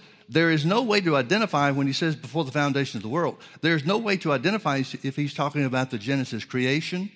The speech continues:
or literally the recreation after the earth becomes without form and void, or if it's talking about before he ever made the original earth that became without form and void.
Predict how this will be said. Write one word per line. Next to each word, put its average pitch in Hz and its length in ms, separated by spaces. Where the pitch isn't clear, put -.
or 117 120
literally 127 320
the 95 160
recreation 151 760
after 135 220
the 117 80
earth 135 280
becomes 123 360
without 120 300
form 131 240
and 117 140
void, 135 280
or 135 160
if 131 80
it's 131 140
talking 139 240
about 131 280
before 135 640
he 147 160
ever 143 180
made 143 240
the 127 80
original 127 420
earth 135 380
that 131 340
became 139 640
without 110 340
form 110 280
and 101 100
void. 110 320